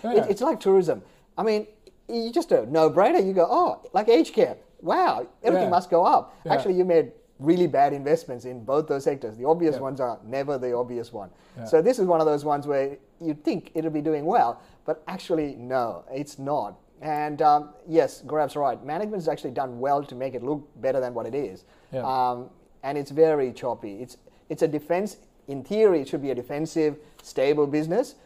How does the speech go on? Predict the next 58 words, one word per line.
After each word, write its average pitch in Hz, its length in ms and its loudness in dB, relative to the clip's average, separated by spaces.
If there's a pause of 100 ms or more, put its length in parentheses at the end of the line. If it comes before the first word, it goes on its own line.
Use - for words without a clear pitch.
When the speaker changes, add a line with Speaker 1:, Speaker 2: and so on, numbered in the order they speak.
Speaker 1:
Yep. 131 100 -6
Speaker 2:
but 139 100 -4
it's 139 100 -10
actually 160 340 -6
quite 139 360 -4
choppy. 175 380 -4 (340)
Um, 135 320 -6
so 165 220 4
this 220 240 -10
is, 262 80 -6
for 175 160 -6
me, 180 160 -4
it's 151 100 -6
actually - 300 -8
a 208 40 2
trading 151 380 -6
stock. 175 300 -6
It's 147 100 -16
not 175 180 -6
one 147 180 -10
of 139 40 -8
those 135 180 -4
you 127 120 -10
buy 123 260 -4
and 123 120 -10
hold. 156 280 -2 (360)
Speaker 1:
Right. 147 100 -10
Speaker 2:
It's 135 120 -14
not 170 340 -4
a 139 120 -2
high 143 360 -10
quality 143 380 -10
business 131 340 -10
either, 156 280 -4
despite 156 540 -4 (240)
industry 147 320 -8
consolidation, 156 720 -4 (280)
Speaker 1:
Yep. 127 120 -4
Speaker 2:
uh, 131 180 -2
as 127 180 0
Gaurav 127 400 -2
mentioned, 156 460 -6
there's 131 160 -6
a 135 40 -14
number 143 280 -4
of 123 100 -4
things 131 160 -10
have 123 120 -8
gone 127 200 -4
into 113 200 -12
bust 151 460 -6
and 107 120 -14
they've 123 160 -4
picked - 180 -10
them 120 140 -8
off 120 240 -10
the - 60 -20
receivers. 165 600 0